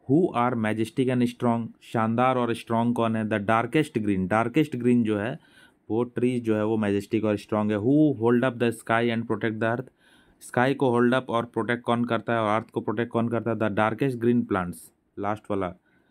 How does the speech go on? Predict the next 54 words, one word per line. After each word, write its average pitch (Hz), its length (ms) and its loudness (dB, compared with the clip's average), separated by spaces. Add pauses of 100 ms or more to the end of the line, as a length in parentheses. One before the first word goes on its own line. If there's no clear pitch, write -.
(220)
तीन 139 240 -2
प्लांट 123 360 0
के 131 60 0
बारे 120 240 0
में, 120 120 0
तीन 127 320 0
ग्रीन 117 260 2
के 127 80 0
बारे 117 200 0
में 113 100 -2
बात 113 180 0
की। 123 140 -2
आप 113 200 0
पोएम 113 260 0
को 117 80 0
ज़रूर 113 320 0
देखिए, 117 480 0
एक्सप्लेनेशन 117 800 -2
ज़रूर 107 320 0
देखिए, 117 320 0
तभी 110 260 -2
आपको 110 220 -4
समझ 110 320 -4
में 110 120 0
आएगा। 107 340 -2 (520)
डिस्क्रिप्शन 139 500 0
में 139 180 0
क्लिक 135 240 0
कीजिए, 135 260 2
नीचे 123 280 0
आपको 147 440 -2 (440)
लिंक 120 280 -2
मैं 117 180 -2
दे 113 140 2
दूंगा, 120 440 0
प्लेलिस्ट 117 500 -2
भी 120 80 4
मिल 120 220 2
जाएगा 113 260 0
आपको, 113 240 -4
वहाँ 107 200 -2
से 107 140 -6
क्लिक 107 220 -2
करके 135 300 0
वीडियो 107 300 2
ज़रूर 104 320 0
देखिए, 117 400 0
तब 107 200 -8
आपको 104 240 -6
अच्छे 107 180 -6
से 110 100 -10
समझ 104 300 -4
में 98 140 -4
आएगा। 85 260 -6